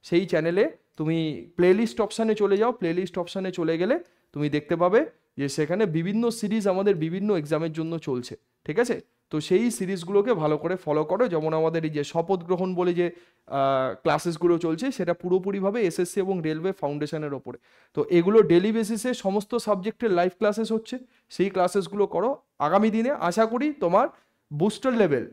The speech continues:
বা বেস লেভেল যেটা আছে, সেটা এখন যা লেভেল আছে, তার থেকে অনেক ভালো হয়ে যাবে।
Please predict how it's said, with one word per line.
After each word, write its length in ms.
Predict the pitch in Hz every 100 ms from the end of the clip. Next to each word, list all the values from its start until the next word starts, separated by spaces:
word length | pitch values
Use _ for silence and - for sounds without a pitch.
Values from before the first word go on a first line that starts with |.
| -
বা 140 | 143
বেস 380 | 139 170 240 -
লেভেল 260 | 202 208 202
যেটা 240 | 175 165
আছে, 180 | 147 233
সেটা 260 | 247 175 165
এখন 340 | 151 160 214
যা 100 | 214
লেভেল 260 | 202 175 165
আছে, 180 | 165 233
তার 140 | 151 139
থেকে 180 | 165 170
অনেক 200 | 143 208 -
ভালো 160 | 127
হয়ে 180 | 117 107
যাবে। 220 | 85 73